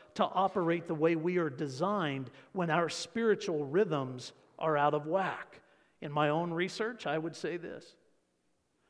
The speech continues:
When spiritual rhythms are thrown off, it means nothing functions properly. But thankfully,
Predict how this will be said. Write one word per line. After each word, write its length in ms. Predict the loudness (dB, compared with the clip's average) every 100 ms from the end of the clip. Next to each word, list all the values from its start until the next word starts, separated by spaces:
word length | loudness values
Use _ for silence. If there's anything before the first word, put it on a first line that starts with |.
| _ _ _ -14
When 160 | -12
spiritual 500 | -8 2 2 2 0
rhythms 460 | 2 2 0 -4 -6
are 80 | -8
thrown 340 | -4 -4 0
off, 320 | -2 -2 -6 -12 -20 _ _ _
it 220 | -8 -8
means 380 | -6 -6 -6 -10
nothing 720 | -12 -8 -6 -6 -8 -12 -12 -18 _ _ _ -8
functions 680 | -8 -8 -10 -10 -12 -18 -20 _ _ _
properly. 680 | -10 -10 -8 -14 -14 -16 -18 _ _ _ _ _ _ _ _
But 160 | -12 -12 -12 -4
thankfully, 800 | -2 -2 -4 -12 -12 -12 -14